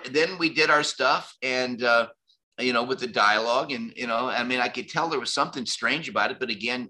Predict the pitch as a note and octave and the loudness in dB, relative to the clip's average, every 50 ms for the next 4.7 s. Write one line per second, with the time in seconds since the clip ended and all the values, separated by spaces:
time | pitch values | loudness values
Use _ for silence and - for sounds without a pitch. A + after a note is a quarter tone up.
0 | - A#2+ B2 A2+ A#2 A2+ - - D3 E3+ - D#3+ C#3+ B2+ A2 E2+ - A#2 A2 B2 | -6 -6 -6 -6 -6 -8 -6 -6 -6 -6 -6 -8 -8 -10 -6 -2 -2 -2 -2 -2
1 | - - - - F#2 A2 G#2 G2+ E2 - _ F2 - - _ - - _ - A#2 | -6 -12 -10 -8 -8 -8 -8 -10 -14 -16 _ -18 -18 -18 _ -20 -20 _ -6 -6
2 | B2+ A2+ A2+ A#2+ B2+ C#3 C#3 C#3 C3+ C3 C3+ C3+ A#2 G2 A#2 B2+ B2+ B2 A2+ F#2+ | -6 -4 -4 -4 -2 0 2 2 2 2 2 0 -2 -4 -4 -2 0 0 0 -2
3 | - - _ _ _ _ - B2+ C3 C3+ C3 A2+ B2 B2 A#2 - - - B2+ A2+ | -4 -10 _ _ _ _ -8 -6 -6 -6 -4 -4 -4 -4 -4 -6 -6 -4 -2 0
4 | A#2 A#2+ - - A2 A2 G#2+ F#2 F2+ F#2 G#2 G#2+ G2+ F#2+ | 0 0 -2 -4 -8 -10 -10 -10 -10 -6 -4 -2 -2 -2